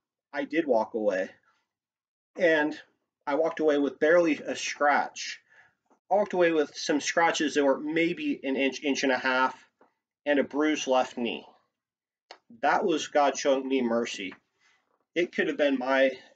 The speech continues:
end of times there. I experienced even, I learned of even more of God's mercy about the accident as I was talking to some highway troopers, uh, in the area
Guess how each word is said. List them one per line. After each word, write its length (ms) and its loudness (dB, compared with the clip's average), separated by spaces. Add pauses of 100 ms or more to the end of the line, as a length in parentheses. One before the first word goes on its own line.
(140)
end 160 2
of 160 0
times 400 -2
there. 340 2 (1400)
I 80 2
experienced 600 0
even, 340 0 (180)
I 120 2
learned 340 2 (200)
of 140 -2
even 260 0
more 300 2
of 80 2
God's 260 4
mercy 580 -2 (520)
about 260 2
the 120 0
accident 420 0 (140)
as 160 -2
I 80 2
was 160 -2
talking 380 -2
to 140 -6
some 180 -4
highway 300 2
troopers, 500 -4 (280)
uh, 140 0 (100)
in 120 -2
the 140 0
area 420 4